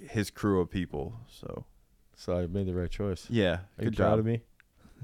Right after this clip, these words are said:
Speaker 1: Yeah, I am actually.
Speaker 2: <laughs>
Speaker 1: Now, at some point, you're gonna read it. You may not know this. It's either in the Discord or comments somewhere. People will comment, "Has Dane read Berserk yet?"
Speaker 2: Oh, jeez. That means, okay, I, I'll do it.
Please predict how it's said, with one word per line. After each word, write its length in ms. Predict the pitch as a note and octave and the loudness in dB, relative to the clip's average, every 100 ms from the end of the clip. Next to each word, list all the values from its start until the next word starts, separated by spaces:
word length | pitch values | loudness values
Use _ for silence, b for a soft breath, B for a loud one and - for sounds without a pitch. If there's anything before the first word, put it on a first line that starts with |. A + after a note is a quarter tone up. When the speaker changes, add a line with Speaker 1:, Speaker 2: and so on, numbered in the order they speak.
| - | -8
Speaker 1:
Yeah, 220 | A#2 B2 A#2+ | 0 4 6
I 60 | |
am 200 | C#3+ D3+ | 6 6
actually. 480 | F#2+ F2+ - D#2 E2+ G#3+ - E3 | 4 0 -2 -6 0 2 2 2
Speaker 2:
<laughs> 180 | C#3 | 2
Speaker 1:
Now, 120 | A2+ B2+ | 6 6
at 60 | |
some 160 | - E3 | 6 4
point, 240 | - G#3+ | 6 6
you're 80 | D#3+ | 6
gonna 160 | C3 G#2+ | 4 4
read 240 | F#2+ B2 G2+ | 4 4 4
it. 160 | - - B B B G#2+ | 0 -6 B B B -6
You 200 | A#2+ E3+ | 6 8
may 200 | B3+ C4+ | 10 8
not 180 | G#3+ D3 | 6 8
know 220 | C3+ C#3 | 8 8
this. 240 | A2+ F#2 | 6 4
It's 180 | A2+ - - | 0 -4 0
either 220 | E3 G3+ | 4 4
in 100 | D#3+ | 4
the 80 | A#2 | 2
Discord 560 | G2 D#3+ - - G3 | 2 2 2 -2 0
or 40 | C3 | 0
comments 520 | - B2 C3+ C3+ A2+ | -2 0 2 2 0
somewhere. 300 | - A2 F#2 - B B | 0 0 0 -4 B B
People 340 | - F#3 A3+ | 2 6 6
will 140 | A3 F3+ | 6 4
comment, 460 | D3 C#3 B2+ F#2 | 6 6 6 2
"Has 200 | G2+ G#2 | 2 0
Dane 380 | - G#2+ A#2+ A#2+ | 2 4 4 6
read 320 | G#2 G#2 F#2 | 6 4 2
Berserk 460 | G2 F2+ G2 G2 - | 0 4 4 2 -2
yet?" 220 | D#2 G1+ - _ | -6 -6 -12 _
Speaker 2:
Oh, 520 | G#2 G#2+ A#2 A#2 A2+ G2 | -4 -2 2 2 2 0
jeez. 500 | G2 A#2 F2+ E2+ G2 | -2 -2 -2 -6 2
That 200 | A2+ B2 | 4 6
means, 260 | C3+ G#2+ - | 4 2 0
okay, 300 | C3+ - A#2 | 0 6 8
I, 160 | A2 A#2+ - | 10 8 6
I'll 140 | B2+ | 6
do 180 | C3 B2+ | 10 8
it. 160 | - | 8